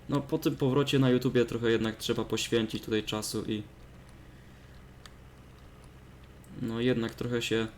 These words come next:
trzeba postarać, żeby te zasięgi wróciły i to wszystko. Więc, y, animacji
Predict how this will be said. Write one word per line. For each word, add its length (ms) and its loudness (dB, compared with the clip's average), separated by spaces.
trzeba 260 -2
postarać, 480 -2
żeby 200 -6
te 120 -4
zasięgi 480 2
wróciły 680 2
i 20 -20
to 120 -4
wszystko. 560 -4
Więc, 380 0
y, 360 0
animacji 800 0